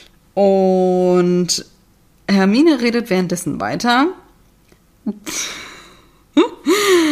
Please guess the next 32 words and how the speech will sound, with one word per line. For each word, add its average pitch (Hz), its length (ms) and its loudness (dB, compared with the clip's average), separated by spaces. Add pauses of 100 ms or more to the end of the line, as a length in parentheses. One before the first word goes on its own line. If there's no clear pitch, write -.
(300)
„Meine 226 460 2
Güte, 175 380 -4
hast 269 320 -4
du 254 40 -2
nicht 226 240 -4
gewusst, 175 540 -6
ich - 240 -8
hätte“, - 180 -6
äh, - 500 -14
nee, 156 320 -4
warte, 240 420 -4
„meine 208 340 -2
Güte, 175 340 -6
hast 202 220 -6
du 214 40 -8
das 185 180 -6
nicht 170 160 -6
gewusst? 185 380 -6
Ich - 220 -12
jedenfalls 196 680 -8
hätte - 220 -14
alles 214 260 -8
über 160 180 -6
mich 165 200 -10
herausgefunden, 170 920 -8
wenn - 120 -8
ich - 120 -10
du 339 140 -4
gewesen 147 460 -8
wäre“, 117 260 -12
sagte - 400 -12
Hermine. 170 460 -6